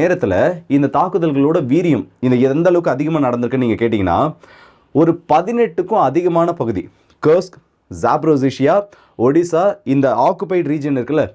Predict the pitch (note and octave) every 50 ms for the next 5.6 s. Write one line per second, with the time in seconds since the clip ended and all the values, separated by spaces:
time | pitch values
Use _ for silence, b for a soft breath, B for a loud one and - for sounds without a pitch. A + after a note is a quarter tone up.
0 | _ _ - - B2+ E3+ F3+ G3 G3+ F3+ E3+ D#3+ C3 C3 A#2+ A#2 B2 A#2+ C3+ E3+
1 | F#3 E3+ C#3+ A#2 G#2 A#2+ B2 - E3 D#3 B2 B2 A#2 A2 - - B2+ C3+ D3 C3
2 | A#2+ B2+ A#2+ C3+ B2 G#2+ G#2+ G2 - B B B B B B B G#2+ A2+ B2 -
3 | F3+ F#3 E3+ E3+ E3+ A3+ G3+ E3 C#3+ - E3 F3 E3+ E3 E3+ F3+ D#3 D3 D#3+ E3
4 | D#3 C#3+ - - A#2 - C3+ E3+ F#3+ E3 B2+ B2 D3 F3 E3+ D#3+ B2 B2+ A2 A2+
5 | G2 G2 - B2 - - - A#2+ A#2 - D3